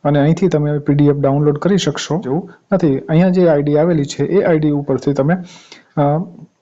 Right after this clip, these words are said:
તમારી પ્રોસેસને જોઈ શકો છો અને એનો મેસેજ પણ તમારામાં આવી જશે.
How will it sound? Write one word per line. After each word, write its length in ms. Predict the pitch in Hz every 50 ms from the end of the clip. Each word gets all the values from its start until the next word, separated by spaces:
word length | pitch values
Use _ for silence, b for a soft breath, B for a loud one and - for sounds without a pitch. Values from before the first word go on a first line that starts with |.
| - - -
તમારી 320 | 151 143 147 147 151 160
પ્રોસેસને 540 | 156 147 147 131 - - 165 170 - 175 170
જોઈ 180 | 143 156 170 165
શકો 300 | 170 151 135 131 123 117
છો 200 | - - 190 240
અને 220 | - - 151 156
એનો 180 | 151 151 170 175
મેસેજ 380 | 160 143 139 139 - 185 180 -
પણ 140 | 202 185
તમારામાં 420 | 170 160 131 131 127 135 147 160 165
આવી 160 | 175 165 135
જશે. 260 | 127 113 - - 110